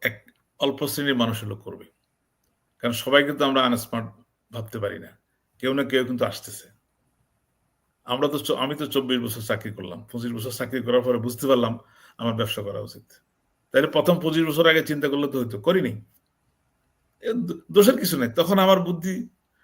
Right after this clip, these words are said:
আমার চিন্তা চেতনা এটা ছিল না। আমি ভাবছি অন্যের সেবা করার মাধ্যমে মনে হয় আমার জীবন চলতেছে, ঠিক আছে,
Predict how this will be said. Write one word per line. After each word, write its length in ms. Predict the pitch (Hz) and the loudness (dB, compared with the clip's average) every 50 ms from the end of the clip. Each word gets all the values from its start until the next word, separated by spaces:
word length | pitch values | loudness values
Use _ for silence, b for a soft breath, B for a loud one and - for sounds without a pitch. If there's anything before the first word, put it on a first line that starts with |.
| _ _ _ _ _ _ | _ _ _ _ _ _
আমার 200 | - 156 165 175 175 175 | 0 2 2 2 2 0
চিন্তা 260 | 180 170 160 165 165 | -2 -2 2 2 2
চেতনা 280 | 160 160 160 165 156 156 | 2 2 0 -2 -2 0
এটা 100 | 151 165 | -2 -4
ছিল 280 | 165 - - 202 185 | -4 -4 -2 -2 -2
না। 280 | 156 135 117 117 - _ _ _ _ _ _ _ _ _ _ _ | -4 -6 -10 -14 -16 _ _ _ _ _ _ _ _ _ _ _
আমি 180 | - 147 170 185 | 0 0 2 4
ভাবছি 260 | 180 185 180 180 185 | 4 4 4 4 2
অন্যের 260 | 180 165 165 170 170 | 2 2 2 0 -2
সেবা 220 | 170 - 175 165 165 | 2 6 6 6 8
করার 240 | 165 170 165 165 165 | 6 6 4 4 4
মাধ্যমে 380 | 165 160 156 151 170 165 170 | 0 -2 0 0 0 0 0
মনে 220 | 165 160 156 156 147 | 0 0 -2 0 0
হয় 160 | 151 151 147 147 B B B B _ | 0 0 -2 -4 B B B B _
আমার 220 | - 143 151 143 - | -4 -2 -2 -2 -2
জীবন 280 | 139 127 139 139 131 | -4 -4 -2 -2 -2
চলতেছে, 380 | 135 139 127 127 135 110 - - | -2 -4 -4 -4 -4 -6 -8 -8
ঠিক 160 | - 135 123 | -10 -8 -8
আছে, 220 | 107 107 - - | -8 -8 -10 -14